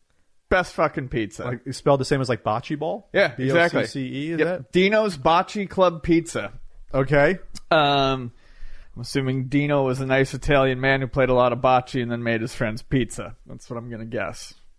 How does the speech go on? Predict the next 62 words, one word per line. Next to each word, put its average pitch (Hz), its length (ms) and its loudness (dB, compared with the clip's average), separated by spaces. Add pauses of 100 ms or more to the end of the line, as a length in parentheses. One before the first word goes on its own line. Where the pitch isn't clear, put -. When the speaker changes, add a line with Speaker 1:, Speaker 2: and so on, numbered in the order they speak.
(160)
Speaker 2:
I 120 40 -8
mean, 113 120 -2
that's 110 140 -2
just - 140 -6
his 98 120 -6
name. 95 300 -8 (800)
That's 135 120 -6
so 175 100 4
funny. 151 260 2
I 123 60 4
was, 127 100 2
I 113 60 -2
was, 139 100 2
like, 131 100 0
watching, 131 640 0 (380)
not, 143 200 -4
not 185 180 2
the, 175 40 -10 (160)
the 143 80 -6
stereotype, 185 420 4
I 131 60 4
was 135 120 2
watching 165 400 2
all 185 180 0
the 185 80 2
murders 196 420 2
from 160 140 -4
The 147 80 -4
Sopranos 170 480 -2
season 107 440 -4 (160)
in 120 140 -4
a 113 60 -2
whole 131 240 2
YouTube, 135 560 -2
uh, 110 160 -2
hour, 127 280 4
fifteen - 380 -4
minute 110 200 -6
clip, - 280 -4
uh, 95 180 -4
yesterday. 95 400 -6
I 98 60 0
was 107 100 -4
like, 107 160 -4 (220)
Speaker 1:
Wow. 127 420 4
Speaker 2:
I'm 247 100 4
not 302 120 0
sure. 262 340 0 (120)
I 254 80 4
was 262 80 4
in 262 80 4
a 220 80 4
dark 220 260 2
space 226 320 2
last 135 300 2
night, 117 200 0
apparently, 131 340 2
before 131 180 4
I - 20 4
went 127 200 2
to 120 60 -4
sleep. 107 320 -4